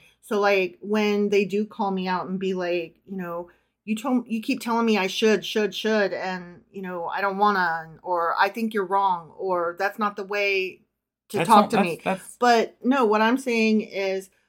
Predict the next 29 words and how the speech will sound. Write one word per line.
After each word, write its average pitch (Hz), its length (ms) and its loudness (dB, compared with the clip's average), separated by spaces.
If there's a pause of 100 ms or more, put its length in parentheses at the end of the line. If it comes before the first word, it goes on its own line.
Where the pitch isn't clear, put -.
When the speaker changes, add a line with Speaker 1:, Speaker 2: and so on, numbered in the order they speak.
(260)
Speaker 1:
um, 185 520 0 (400)
I, 214 400 4 (240)
I 208 180 4
listen 240 440 4
to 247 160 -2
their 202 180 2
feedback 214 560 -2
on 190 120 -2
that, 185 180 0
and 196 80 -2
I'm 202 100 0
like, 202 220 -2
"No, 220 160 4
you're 196 240 -2
absolutely 202 640 -2
right, 175 480 -4 (180)
and 165 400 -8 (180)
I 165 420 -6 (360)
need 185 240 -2
to 196 100 -4
not 175 240 0
do 233 180 2
that, - 300 -2 (120)
and 170 340 -10 (280)
here's 226 280 6
my 208 140 2
feelings 226 500 2
on 175 220 -4
it, 175 260 -12